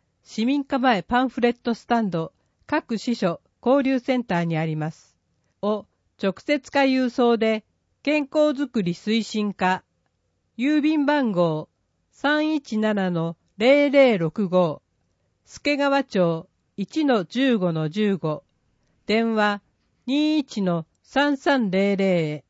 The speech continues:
詳しくは問い合わせてください。子育て、日立母子手帳アプリをぜひご利用ください。機能、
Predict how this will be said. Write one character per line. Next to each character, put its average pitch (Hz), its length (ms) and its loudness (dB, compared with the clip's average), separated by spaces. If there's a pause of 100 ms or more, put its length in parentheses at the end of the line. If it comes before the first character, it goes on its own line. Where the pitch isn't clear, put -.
(960)
詳 285 240 2
し - 120 -14
く 233 120 -4
は 175 240 -2 (200)
問 262 200 2
い 285 60 4
合 277 60 2
わ 277 120 2
せ 220 120 -4
て 180 120 -4
く 185 100 -8
だ 175 140 -2
さ 175 180 -4
い。 160 140 -8 (2500)
子 233 100 -4
育 277 340 -2
て、 185 280 -4 (1200)
日 - 160 -20
立 226 340 -4
母 185 140 -4
子 - 120 -16
手 294 160 -2
帳 277 320 2
ア 269 80 2
プ 214 180 -4
リ 175 200 -10 (280)
を 208 220 -2 (300)
ぜ 302 160 0
ひ 247 180 -2
ご 202 140 -2
利 233 140 0
用 247 200 4
く 240 100 -8
だ 214 140 -2
さ 208 200 -4
い。 170 120 -8 (1300)
機 302 140 0
能、 220 380 0